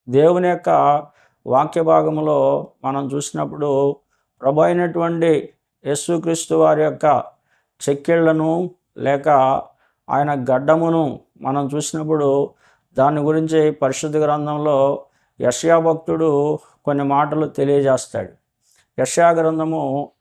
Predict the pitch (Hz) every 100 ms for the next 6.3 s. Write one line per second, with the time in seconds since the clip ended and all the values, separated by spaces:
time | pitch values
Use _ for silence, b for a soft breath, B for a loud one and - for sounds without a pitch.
0 | _ _ 123 127 143 165 165 160 160 147
1 | 151 151 147 151 131 135 135 - _ _
2 | - 117 139 156 160 156 147 147 156 151
3 | 151 147 135 139 - _ _ _ 131 139
4 | 139 160 147 160 147 147 147 147 135 135
5 | 139 - _ _ - 123 131 151 170 156
6 | 147 139 147